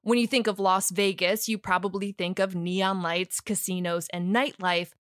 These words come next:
but that's not why Tiffany moved there. Tiffany packed up everything she owned to move in with her mom and help her with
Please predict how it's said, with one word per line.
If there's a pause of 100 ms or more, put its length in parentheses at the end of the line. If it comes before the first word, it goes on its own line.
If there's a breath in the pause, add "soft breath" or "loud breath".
(100)
but
that's
not
why
Tiffany
moved
there. (360)
Tiffany
packed
up
everything
she
owned
to
move
in
with
her
mom
and
help
her
with